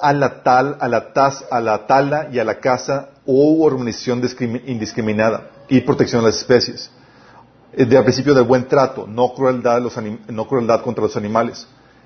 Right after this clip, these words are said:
El principio del sacrificio útil. ¿A qué me refiero con el sacrificio útil? Que la tala o la caza o la muerte de animales ten-, sea con propósito benéfico para el ser humano,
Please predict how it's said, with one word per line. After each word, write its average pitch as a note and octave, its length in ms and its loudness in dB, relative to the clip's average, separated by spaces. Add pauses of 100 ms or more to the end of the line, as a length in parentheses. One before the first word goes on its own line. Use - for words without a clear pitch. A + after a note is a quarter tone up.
El B2+ 60 -6
principio C3+ 320 0
del C#3 140 6
sacrificio C3+ 520 -2
útil. C3 460 2 (220)
¿A A2+ 80 -4
qué C3 80 0
me C3 60 0
refiero C3 140 4
con C3 100 0
el A#2 60 -4
sacrificio B2 400 -2
útil? B2+ 200 -2 (840)
Que C3 560 4
la A#2 240 0
tala D#3 520 2
o B2+ 80 0
la G#2+ 180 -2
caza B2 300 -2
o - 20 -2
la A2+ 80 -2
muerte A#2 300 -2
de C3 60 2
animales A2 460 -4
ten-, C#3 260 -4
sea C3 200 2
con D3+ 180 -2
propósito D3+ 800 0
benéfico C#3 520 -2
para C3 160 4
el A2+ 80 -2
ser C3+ 200 2
humano, C3 320 -2